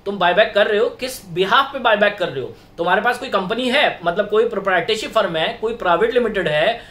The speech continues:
इंडिविजुअल टू individual agreement की कोई value नहीं होती है, मैं आपको बता देता हूँ, ठीक है ना। आज मैंने कहा, "अ, राम मोहन सिंह भैया, अ, क्या बोलते हैं, या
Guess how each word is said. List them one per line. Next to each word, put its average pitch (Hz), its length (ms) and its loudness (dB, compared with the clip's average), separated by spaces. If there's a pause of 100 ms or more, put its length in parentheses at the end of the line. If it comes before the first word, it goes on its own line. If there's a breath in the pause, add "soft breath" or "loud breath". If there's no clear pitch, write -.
(200 loud breath)
इंडिविजुअल 208 560 0
टू 269 120 -8
individual 214 420 -2
agreement 214 380 -2
की 269 120 -8
कोई 208 200 0
value 202 260 0
नहीं 190 260 -4
होती 185 200 -6
है, 262 60 -6
मैं 220 80 -2
आपको 196 180 -2
बता 135 220 0
देता 101 240 -12
हूँ, 87 100 -20 (800)
ठीक 143 100 -12
है 196 60 -2
ना। 247 80 -2
आज 196 340 2
मैंने 190 220 -2
कहा, 196 240 2 (460 loud breath)
"अ, 156 300 4
राम 185 220 2
मोहन 202 220 0
सिंह 214 220 -6
भैया, 196 300 2
अ, 170 360 0
क्या 175 140 2
बोलते 175 300 -4
हैं, 196 160 -2
या 185 140 4